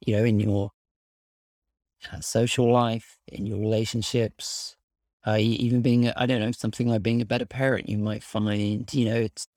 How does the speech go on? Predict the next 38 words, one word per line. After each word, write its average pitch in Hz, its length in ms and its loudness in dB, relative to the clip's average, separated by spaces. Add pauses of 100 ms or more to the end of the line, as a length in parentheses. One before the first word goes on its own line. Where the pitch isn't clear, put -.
it's - 460 -12
a - 60 -16
challenge - 720 -4
if 98 180 -10
you 107 120 -4
have 101 160 -6
strong 98 320 0
introverted 104 520 0
tendencies. - 680 -6 (520)
So - 140 -4
that's 165 280 0
one 131 520 2 (880)
reason 123 580 2 (340)
for, - 220 -6
for - 160 -4
trying 107 420 2
to - 140 -16
become 101 340 -2
more 98 200 -2
extroverted, 101 720 -4
would 117 140 -8
be 101 100 -8
'cause - 480 -12 (140)
you, 104 220 -4
you - 120 -2
feel 101 300 0
your 104 160 2
introverted - 480 -2
tendencies 98 540 -6
are 101 320 -10 (340)
frustrating 120 640 2
you 117 120 4
in 110 80 0
some 117 200 -2
way. 117 300 2 (1160)
I 135 120 0
was 151 160 0
also 127 560 2